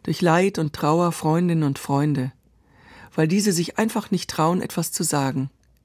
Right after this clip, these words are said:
weil sie fürchten, vielleicht nicht die richtigen Worte zu finden, oder ganz verstummen, weil Leid und Tod sie sprachlos machen, obwohl sie wirklich gerne trösten möchten. Krankheit, Leid und Tod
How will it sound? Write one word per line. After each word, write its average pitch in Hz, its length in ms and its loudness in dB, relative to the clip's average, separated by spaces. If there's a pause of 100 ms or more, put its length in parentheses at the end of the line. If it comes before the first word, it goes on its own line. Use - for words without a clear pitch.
(640)
weil 185 160 4
sie 190 80 4
fürchten, 180 640 0
vielleicht 170 420 -2
nicht 185 200 -2
die 185 60 0
richtigen 175 420 0
Worte 165 280 0
zu - 120 -6
finden, 127 480 -4 (1000)
oder 208 220 2
ganz 196 280 0
verstummen, 143 640 0 (260)
weil 170 140 4
Leid 180 360 2
und - 260 -4
Tod 190 320 0
sie 185 120 -2
sprachlos 165 720 -4
machen, 135 380 -4 (800)
obwohl 180 320 0
sie 175 220 0
wirklich 214 500 -2
gerne 196 340 0
trösten 202 440 -2
möchten. 131 440 -6 (1700)
Krankheit, 226 560 2
Leid 175 300 2
und 165 160 -2
Tod 190 360 -4